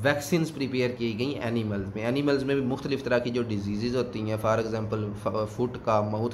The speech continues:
की डिजीज़ है, तो उसके लिए वैक्सीन्स भी, अ, जो हैं वो genetically modified organism यानी bacteria से तैयार की गई। इसके अलावा hepatitis B की जो vaccination है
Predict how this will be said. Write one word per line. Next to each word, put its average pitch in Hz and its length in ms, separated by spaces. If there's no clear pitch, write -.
की 120 60
डिजीज़ 104 580
है, 104 180
तो 127 60
उसके 139 220
लिए 143 140
वैक्सीन्स 131 680
भी, 131 180
अ, 110 340
जो 110 140
हैं 117 200
वो 117 120
genetically 110 500
modified 107 520
organism 110 440
यानी 110 140
bacteria 101 460
से 104 120
तैयार 98 280
की 101 180
गई। 104 80
इसके 107 220
अलावा 113 200
hepatitis 107 640
B 107 360
की 113 120
जो 107 120
vaccination 104 680
है 135 140